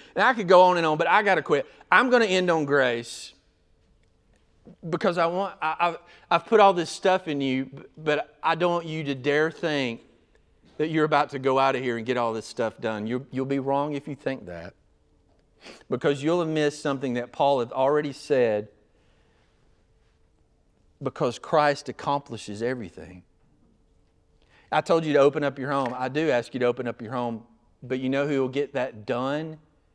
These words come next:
and who will do the ministry within it? It will be Christ. I, I told you to, to, to give your life to, to the service of Christ. You know who will get that done? It won't be you. It will be Christ.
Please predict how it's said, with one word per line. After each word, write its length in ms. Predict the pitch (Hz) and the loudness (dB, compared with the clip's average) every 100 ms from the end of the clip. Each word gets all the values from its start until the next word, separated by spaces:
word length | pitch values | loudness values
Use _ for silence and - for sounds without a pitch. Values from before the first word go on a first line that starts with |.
| _ - | _ -8
and 140 | 123 | -4
who 120 | 143 | -2
will 100 | 135 | -2
do 160 | 123 135 | -2 -2
the 80 | 127 | -2
ministry 400 | 127 135 135 135 | -2 -4 -6 -6
within 240 | 131 139 | -4 -2
it? 120 | 147 | -4
It 120 | 139 | -6
will 80 | 143 | -6
be 120 | 120 | -6
Christ. 640 | 104 - 101 101 113 - _ _ _ _ _ _ _ _ _ - _ - | -8 -6 -6 -6 -12 -18 _ _ _ _ _ _ _ _ _ -20 _ -6
I, 220 | 151 151 | -2 -2
I 20 | |
told 300 | 156 170 170 | 0 0 0
you 100 | 156 | -4
to, 80 | 156 | -6
to, 380 | 151 - 165 151 | -8 -8 -6 -6
to 180 | 139 | -8
give 220 | 147 156 165 | -4 -2 0
your 100 | 151 | 4
life 340 | 156 156 139 | 6 4 0
to, 120 | - - | -8 -14
to 380 | - 165 135 | -8 -4 -2
the 140 | 131 139 | -2 -6
service 460 | - 175 175 147 | 0 0 0 -4
of 120 | 127 - | -10 -4
Christ. 380 | 123 113 104 | -2 -2 -4
You 80 | 143 | -6
know 140 | 156 160 | -2 0
who 80 | |
will 100 | 151 | 0
get 200 | 143 165 | 0 -2
that 160 | 151 151 | -2 -2
done? 220 | 156 156 | -2 -4
It 140 | 147 156 | -4 -4
won't 260 | 165 147 | -4 -4
be 80 | 135 | -4
you. 340 | 123 123 131 | -4 -2 -2
It 140 | 143 147 | -2 -4
will 100 | 147 | -4
be 140 | 135 | -4
Christ. 720 | - - 113 113 131 - - | -4 -4 -2 -2 -6 -12 -20